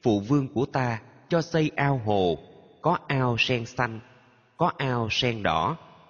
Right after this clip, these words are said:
có ao sen trắng. Những gì ta cần đều được phục vụ rất là tận tình và thật chu đáo. Các loại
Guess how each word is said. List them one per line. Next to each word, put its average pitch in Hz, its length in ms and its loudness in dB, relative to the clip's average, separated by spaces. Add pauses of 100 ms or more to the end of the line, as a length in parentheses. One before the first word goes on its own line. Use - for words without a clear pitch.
(220)
có 160 220 2
ao 113 340 -2
sen 110 340 -2
trắng. 120 300 -2 (1200)
Những 139 280 2
gì 120 180 4
ta - 180 -2
cần 107 400 0 (420)
đều 110 280 2
được 101 160 -4 (100)
phục 107 140 -2 (140)
vụ 98 340 0 (260)
rất 190 280 -2
là 107 160 0
tận 95 420 -4 (120)
tình 101 260 -2 (360)
và 113 180 0 (160)
thật - 420 -4
chu 127 200 -2
đáo. 120 320 -2 (1000)
Các 180 200 -2
loại 92 380 2